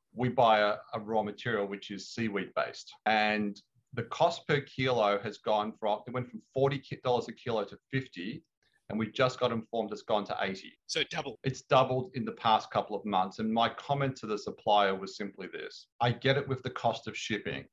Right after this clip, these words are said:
Speaker 1: It's coming out of the Philippines, so I'm, I'm suggesting there hasn't been a big wage increase for the workers processing it. I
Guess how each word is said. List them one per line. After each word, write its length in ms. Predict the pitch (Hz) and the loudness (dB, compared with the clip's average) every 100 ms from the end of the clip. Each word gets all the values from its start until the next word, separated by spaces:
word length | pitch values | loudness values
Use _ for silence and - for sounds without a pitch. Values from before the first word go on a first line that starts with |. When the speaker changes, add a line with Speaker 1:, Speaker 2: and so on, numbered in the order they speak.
| - | -8
Speaker 1:
It's 140 | - | -8
coming 360 | - 139 143 139 | 0 2 4 4
out 80 | 123 | 4
of 100 | 110 | 2
the 60 | |
Philippines, 680 | - 123 117 117 110 104 101 | -2 0 0 0 -2 -2 -2
so 100 | 107 | 2
I'm, 180 | 104 107 117 | 4 2 -4
I'm 100 | 104 | -4
suggesting 580 | 104 98 113 - 113 | -8 -4 -4 -2 -4
there 120 | 104 95 - | -2 -2 -2
hasn't 240 | 113 104 | -4 -2
been 140 | 104 | -2
a 80 | 95 - | -2 -4
big 100 | 104 - | -8 2
wage 300 | 98 95 98 | 2 2 -2
increase 500 | 98 - 98 92 - _ | -6 -4 -2 -2 -6 _
for 420 | 98 98 90 90 | 2 4 4 0
the 60 | 101 | -8
workers 640 | 95 101 101 98 95 - _ | 2 2 2 -2 -10 -14 _
processing 600 | 123 113 - 92 - 85 | 2 2 2 -4 -4 -4
it. 200 | 98 143 _ _ | -4 -6 _ _
I 180 | 101 | -4